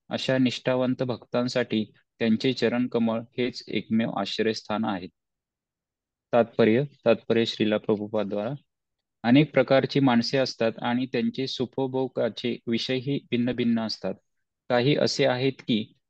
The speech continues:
ते आपल्यावर लक्ष्मीची कृपा व्हावी म्हणून धडपडत असतात. अशा व्यक्तींना शास्त्रे सांगतात की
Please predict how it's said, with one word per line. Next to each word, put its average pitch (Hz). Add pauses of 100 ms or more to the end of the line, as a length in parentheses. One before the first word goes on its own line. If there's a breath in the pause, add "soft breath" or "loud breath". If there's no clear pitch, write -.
(140)
ते 139
आपल्यावर 127
लक्ष्मीची 131
कृपा 123
व्हावी 123
म्हणून 120
धडपडत 117
असतात. - (520)
अशा 143
व्यक्तींना 131 (120)
शास्त्रे -
सांगतात 120
की -